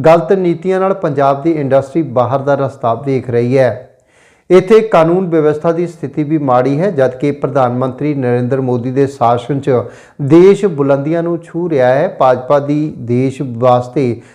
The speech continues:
ਚਲਾਈਆਂ ਜਾ ਰਹੀਆਂ ਨੀਤੀਆਂ ਤੋਂ ਪ੍ਰਭਾਵਿਤ ਹੋ ਕੇ ਅੱਜ ਉਹ ਭਾਜਪਾ ਵਿੱਚ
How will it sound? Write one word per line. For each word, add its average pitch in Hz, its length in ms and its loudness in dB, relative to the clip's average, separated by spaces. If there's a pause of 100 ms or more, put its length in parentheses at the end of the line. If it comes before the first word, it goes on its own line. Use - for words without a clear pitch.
(180)
ਚਲਾਈਆਂ 180 420 4
ਜਾ 165 220 6
ਰਹੀਆਂ 180 340 0
ਨੀਤੀਆਂ 151 420 -4
ਤੋਂ 160 140 -6
ਪ੍ਰਭਾਵਿਤ 131 580 -2
ਹੋ 143 140 -2
ਕੇ 165 220 -2 (120)
ਅੱਜ 123 160 -4
ਉਹ 135 400 -2
ਭਾਜਪਾ 143 380 0
ਵਿੱਚ 127 280 -4